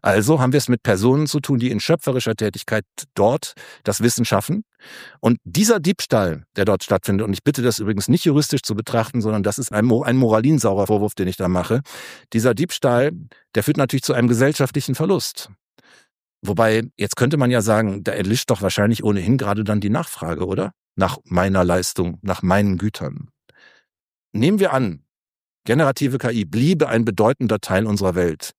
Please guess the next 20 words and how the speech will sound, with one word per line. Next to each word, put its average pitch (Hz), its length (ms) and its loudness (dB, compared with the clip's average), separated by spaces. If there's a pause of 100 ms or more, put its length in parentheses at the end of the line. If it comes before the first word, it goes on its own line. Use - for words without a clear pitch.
Wird 120 120 0
sie 113 100 -6
dann 95 120 2
jemals 120 380 2 (280)
fertig 107 520 -2
sein, 139 380 -2
also 98 340 -2
austrainiert? 139 800 -2 (920)
Ich 131 140 0
hab 160 80 0
von 147 140 2
meiner 131 440 4
inzwischen 131 580 0
neunzigjährigen 117 960 2
Tante 180 380 0 (300)
das - 360 -6 (140)
Konversationslexikon 120 1200 0
von 107 160 -2
Brockhaus 87 460 -2
übernommen. 85 640 -4